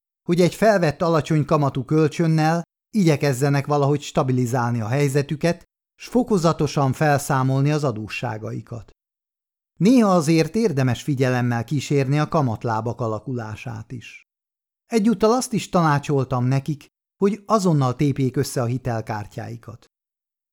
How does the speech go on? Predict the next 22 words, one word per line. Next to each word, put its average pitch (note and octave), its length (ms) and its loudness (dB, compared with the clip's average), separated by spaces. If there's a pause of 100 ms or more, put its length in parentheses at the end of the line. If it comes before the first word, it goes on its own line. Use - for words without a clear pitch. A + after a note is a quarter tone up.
(120)
Csak F#3+ 200 -2
félig E3 360 0
fogadták B2+ 580 -6
meg B2 180 -4
a A2 60 -6
tanácsaimat. A#2 840 -8 (1120)
A D3+ 120 -2
házukon G3 600 2
lévő D3+ 380 2
jelzálogot D3 760 2
sikerült A#2+ 540 -2
megszüntetniük, C3+ 1040 -2 (580)
a - 80 -4
hitelkártyákon D#3 1000 2
lévő C3+ 300 0
tartozásaikat C#3 1000 -2
is C#3 160 -6
kiegyenlítették, C#3 1120 0 (380)
de C#3 120 0
Bobby E3 320 4
és C#3 240 2
Margó D3 560 0